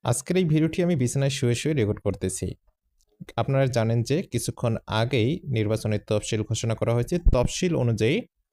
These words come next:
আগামী দুহাজার ছাব্বিশ সালের ফেব্রুয়ারি মাসের বারো তারিখ অর্থাৎ রোজ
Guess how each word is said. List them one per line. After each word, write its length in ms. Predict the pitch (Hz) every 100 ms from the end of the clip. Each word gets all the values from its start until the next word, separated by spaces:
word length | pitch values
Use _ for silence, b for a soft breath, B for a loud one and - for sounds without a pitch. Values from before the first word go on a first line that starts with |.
| _ _ _
আগামী 600 | 104 110 117 113 113 110 - _ _ _ - 123
দুহাজার 320 | 113 113 110
ছাব্বিশ 440 | 107 113 101 110
সালের 240 | 110 104 101
ফেব্রুয়ারি 400 | 110 104 104 104
মাসের 500 | 104 - 107 104 101
বারো 260 | 101 101
তারিখ 340 | 98 101 175 -
অর্থাৎ 360 | 101 104 98
রোজ 160 | 101